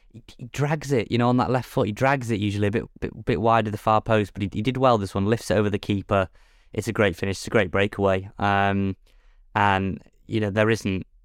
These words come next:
with, with, with respect, I think the difference between Mendy and Barnett and Ford and McFadzean is Ford and McFadzean much more reliable defensively, um, but Mendy and Barnett, the other two, I,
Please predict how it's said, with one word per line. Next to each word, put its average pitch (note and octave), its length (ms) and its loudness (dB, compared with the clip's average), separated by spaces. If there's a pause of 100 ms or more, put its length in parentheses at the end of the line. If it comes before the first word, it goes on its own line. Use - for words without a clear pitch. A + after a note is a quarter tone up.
(140)
with, B2 400 -2
with, A2 200 0
with A#2 180 0
respect, G2+ 400 0
I G2+ 60 -2
think G2 400 -2 (160)
the A2+ 180 -4
difference - 420 -4
between F#2+ 680 -2 (800)
Mendy G#2 420 2
and F#2+ 120 -2
Barnett F#2+ 540 2
and F#2+ 160 -6
Ford G2 600 0
and F#2+ 220 0
McFadzean F#2 840 -4 (100)
is G2 560 -4 (420)
Ford B2 280 0
and A2 100 2
McFadzean G2+ 400 0
much G#2 360 0
more G2+ 140 2
reliable F#2 580 2 (240)
defensively, G#2+ 720 -2 (560)
um, F#2+ 480 0
but G2 140 0
Mendy G#2 460 0
and F#2 200 -2
Barnett, F#2+ 500 0 (1040)
the A2+ 160 4
other G#2 120 4
two, G2+ 240 2
I, F#2+ 160 4